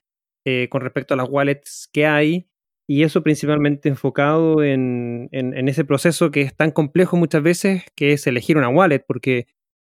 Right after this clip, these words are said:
uno, un usuario no-, novato, un usuario que, que, que está recién partiendo, busca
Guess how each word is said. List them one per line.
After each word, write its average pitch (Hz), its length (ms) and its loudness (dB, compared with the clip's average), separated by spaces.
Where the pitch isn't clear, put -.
uno, 143 920 4
un 131 240 -2
usuario 147 260 2
no-, 143 260 4
novato, 139 560 2
un 135 60 2
usuario 135 880 0
que, 127 140 -10
que, 123 220 -4
que - 140 -14
está - 140 -4
recién 131 260 0
partiendo, 147 720 2
busca 135 720 0